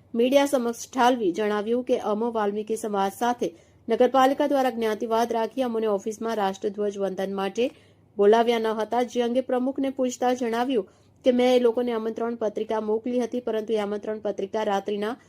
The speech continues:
સાડા આઠ અખિલ ભારતીય સફાઈ કામદાર પ્રમુખને મળી હતી, જ્યારે કેટલાક નગરપાલિકાના ચૂંટાયેલા સદસ્યો પણ અને કેટલાક વેપારીઓ પણ નારાજગીના કારણે નગરપાલિકા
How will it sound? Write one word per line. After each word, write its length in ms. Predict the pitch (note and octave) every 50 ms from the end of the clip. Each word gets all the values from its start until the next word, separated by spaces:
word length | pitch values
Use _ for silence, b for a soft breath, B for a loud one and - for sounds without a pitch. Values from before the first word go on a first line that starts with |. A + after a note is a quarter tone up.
| b b b b -
સાડા 380 | - - C#4+ C4+ C4+ C4+ C4
આઠ 200 | C4 C4 - - A#3+
અખિલ 220 | A#3+ - B3+ B3 A3+
ભારતીય 340 | B3 A3+ A3+ A3 A#3+ A#3+ -
સફાઈ 300 | A#3+ A3 - A3 A3 G#3+
કામદાર 340 | A#3 G#3+ G#3 G#3 G3+ G#3 G#3+ G#3
પ્રમુખને 380 | G#3+ G#3 G3+ G3+ G3 - B3+ C4
મળી 280 | C4 C4+ C4 C4 B3 A#3+
હતી, 200 | F3+ E3+ - D#3+ B B B B B _ -
જ્યારે 220 | G#3+ A3 A3 A3+ A3
કેટલાક 340 | A#3+ B3+ B3 C4+ C#4 C4+ C4+ C4+
નગરપાલિકાના 640 | B3+ C4 B3+ B3 C4 B3 B3+ C4 B3+ C4 B3+ B3+ B3+ -
ચૂંટાયેલા 440 | C4+ B3+ - A#3+ A3+ A3+ A3+ A3
સદસ્યો 540 | A3 - A#3 A3 A3 A3 G#3+ G#3+ - A3+ A3 G#3+
પણ 300 | G#3+ - C#4 C4+ A#3 b b b b b _
અને 180 | A#3+ B3 B3+ C4
કેટલાક 360 | - C#4 C4 - C#4+ C4+ C4 B3
વેપારીઓ 440 | A#3+ A#3 A#3 - C4+ C#4 C#4 C4 A3
પણ 200 | - G3 F#3+ G3 G#3
નારાજગીના 560 | G#3 G#3 G#3+ G#3+ G#3+ G#3+ - A#3+ A#3+ B3 B3 B3+
કારણે 300 | B3 A#3+ A#3 A#3+ A#3+ C4
નગરપાલિકા 600 | C4 B3 G3+ G#3+ G#3 G#3+ A3 G#3+ G#3+ G#3+ A3+ G#3+